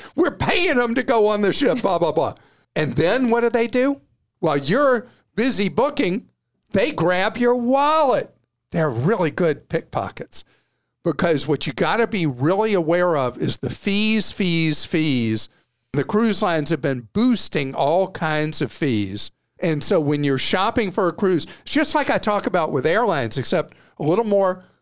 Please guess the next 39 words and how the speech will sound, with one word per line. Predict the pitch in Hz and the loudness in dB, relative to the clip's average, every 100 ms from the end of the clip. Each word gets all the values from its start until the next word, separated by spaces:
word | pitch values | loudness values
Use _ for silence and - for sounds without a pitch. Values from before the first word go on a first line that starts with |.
| _ - | _ -6
complicated. | 202 247 233 208 165 123 107 - _ _ _ | -2 0 0 0 0 0 -2 -6 _ _ _
And | - 156 | -4 0
that | 175 226 | 0 2
is, | 208 147 143 - | 2 2 0 -2
you | - 147 | -4 -4
gotta | - 160 190 196 | 0 0 0 -2
know | 151 156 170 147 131 127 _ _ _ | 0 0 0 0 0 -4 _ _ _
what | 143 175 185 | -2 -2 0
you're | 147 123 104 | -2 -2 -4
really | 127 233 320 240 | 0 2 2 0
going | 165 156 143 | 0 0 0
to | 127 | -2
pay, | - 160 123 117 113 127 _ _ _ _ - | -2 0 2 2 0 -4 _ _ _ _ -6
not | 151 180 226 | -2 -2 0
what | 175 175 | 0 0
the | 196 170 | 0 2
airline | 170 156 147 131 | 2 0 -2 -2
says | - 240 320 - | 0 0 0 -2
the | 214 | -2
ticket's | 196 165 147 | -2 0 -2
gonna | - 165 139 | -2 -2 0
be. | 156 147 143 | 0 2 2
And | 135 | 0
then | 156 170 | 0 0
you | 151 | 0
add | 151 160 160 | 0 0 0
on | 156 151 147 - _ _ | 0 -2 -6 -18 _ _
the | 170 | -2
baggage | 147 143 151 151 143 - | 0 0 0 0 -2 -2
fee | - 156 139 147 | 0 0 2 0
and | 147 | 0
the | 151 | -2
seat | 139 - 151 | -2 0 0
assignment | 147 - 147 143 - | 0 -2 -2 -2 -4
fee | - 139 135 139 | -2 0 2 2
and | 135 135 | 0 0
the | 143 | -2
breathing | 123 151 170 156 156 147 | 0 0 0 0 -2 -4
fee | - 151 143 135 156 | -2 0 0 0 -2